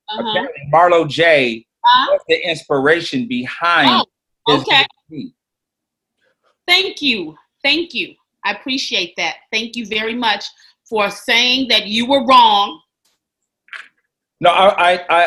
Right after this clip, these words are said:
Speaker 2: I was definitely wrong. But then when I really, when I thought about it, I was like, "You do have a big booty," so I could see how that could be an inspiration
Speaker 1: First of
Speaker 2: for,
Speaker 1: all,
Speaker 2: uh,
Speaker 1: you
Speaker 2: such a
Speaker 1: wouldn't be
Speaker 2: project.
Speaker 1: disrespectful.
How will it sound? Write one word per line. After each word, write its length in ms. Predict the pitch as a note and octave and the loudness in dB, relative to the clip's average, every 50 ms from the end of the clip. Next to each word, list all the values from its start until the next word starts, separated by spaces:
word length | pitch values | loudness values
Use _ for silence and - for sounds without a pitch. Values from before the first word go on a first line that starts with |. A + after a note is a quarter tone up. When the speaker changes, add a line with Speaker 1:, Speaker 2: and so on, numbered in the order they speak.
| - E3 | 4 2
Speaker 2:
I 40 | D#3+ | 2
was 240 | D#3+ D#3+ D3+ C3+ | 2 2 -2 -2
definitely 560 | A#2+ E3 F3 F3+ F3 E3+ E3+ E3 D#3+ D3+ D#3 C#3+ | 2 2 2 2 2 2 2 2 2 2 0 -2
wrong. 560 | B2+ C#3+ F3 F3+ E3+ D#3 C#3+ C3+ C3 B2 - | 0 2 4 4 6 6 6 6 4 2 2
But 160 | - E3+ - | -2 -2 2
then 160 | - F3 E3+ D#3+ | 2 0 2 2
when 120 | D#3 D3 | 2 2
I 80 | C#3 C#3 | 2 2
really, 420 | C3+ D3 F3 F3 E3 E3 D#3 D3+ - | 0 0 -2 -2 -2 -4 -6 -8 -6
when 100 | - D3 | -2 0
I 80 | C#3 C3 | 2 2
thought 340 | - - - F3+ G3 G3 F3+ | 0 2 2 4 4 4 4
about 140 | D#3 E3 | 4 4
it, 40 | E3 | 4
I 20 | D#3 | 6
was 80 | D3 | 4
like, 160 | D3+ C#3+ C#3+ | 2 0 -2
"You 80 | D3 D3 | -6 -8
do 180 | B2+ D#3 F3 F3 | -6 -6 -4 0
have 240 | E3 E3 D3+ C#3+ | 0 0 0 0
a 60 | C#3 C3 | -2 -6
big 320 | A#2+ D3+ D#3 D#3 C#3+ A#2+ | -4 -4 -4 -4 -4 -4
booty," 280 | C3+ D3 D#3 D#3+ E3+ D#3+ | -4 -4 -4 -4 -6 -8
so 160 | D3 - C#3+ | -4 0 0
I 100 | C3+ C3+ | 0 0
could 140 | D3 C3+ - | 0 -6 -8
see 200 | - D#3 C#3+ C#3 | -6 -6 -4 -2
how 240 | C#3+ C#3+ C#3 C3+ | 0 2 2 2
that 240 | C3 C#3 C#3+ C#3+ - | 4 2 2 2 0
could 100 | - C3 | -4 -4
be 120 | C3+ C3 B2 | -2 -2 -2
an 80 | - - | -2 -4
inspiration 880 | B2+ A#2+ - - B2 A#2 A#2 B2+ C#3+ D#3 D3+ - G#2+ G2 G2 G2 G2 _ _ _ _ _ _ _ _ _ _ _ _ _ _ _ | -6 -6 -4 -4 -2 2 2 2 2 0 -4 -6 -8 -8 -8 -10 -12 _ _ _ _ _ _ _ _ _ _ _ _ _ _ _
Speaker 1:
First 200 | - - C3+ B2+ | 0 2 2 4
of 20 | B2 | 4
Speaker 2:
for, 60 | A#2+ | 4
Speaker 1:
all, 180 | - C#3+ - - - B2+ | 4 4 4 0 0 2
Speaker 2:
uh, 40 | B2+ B2 | 2 2
Speaker 1:
you 60 | - - | 4 4
Speaker 2:
such 20 | |
a 40 | D3+ D#3 D#3 | 2 2 2
Speaker 1:
wouldn't 80 | C3+ | 0
be 100 | C#3+ D#3 | 2 4
Speaker 2:
project. 380 | D3+ D3 C#3+ B2+ A#2 F#2+ - - _ | 4 4 4 2 0 -2 -2 -6 _
Speaker 1:
disrespectful. 460 | C4+ C4+ - _ _ - D#3 D#3 | -8 -8 -8 _ _ -18 -18 -18